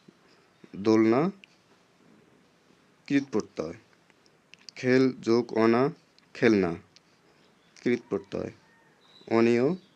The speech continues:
প্রত্যয়ের কী হবে? শব্দ গঠন মান যোগ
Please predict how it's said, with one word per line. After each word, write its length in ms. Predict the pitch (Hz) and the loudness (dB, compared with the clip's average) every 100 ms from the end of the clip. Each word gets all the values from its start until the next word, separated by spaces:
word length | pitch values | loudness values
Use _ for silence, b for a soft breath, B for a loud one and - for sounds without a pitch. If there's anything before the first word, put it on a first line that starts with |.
| _ _ _ _ _ _ _ | _ _ _ _ _ _ _
প্রত্যয়ের 500 | 117 113 120 120 120 | -8 0 2 2 0
কী 200 | - 131 | -4 -2
হবে? 360 | 135 135 160 185 | -2 -2 -4 -6
শব্দ 320 | - 104 110 | -6 -4 -2
গঠন 340 | 113 120 156 185 - b b b b b - | -4 -4 -6 -6 -8 b b b b b -10
মান 340 | 117 117 131 123 | -4 -2 -2 -2
যোগ 460 | 123 147 190 - | -2 -2 -4 -12